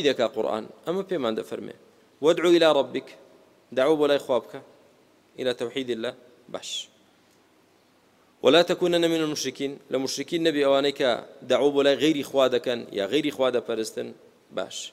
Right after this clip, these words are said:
چیتر؟ "ولا تدع مع الله إلهاً آخر." لەگەڵ خوا داوا لە کەسی تر نەکەی.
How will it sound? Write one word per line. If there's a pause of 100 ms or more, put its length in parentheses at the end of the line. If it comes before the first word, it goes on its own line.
(680)
چیتر؟
"ولا
تدع
مع
الله
إلهاً
آخر." (560)
لەگەڵ
خوا
داوا
لە
کەسی
تر
نەکەی.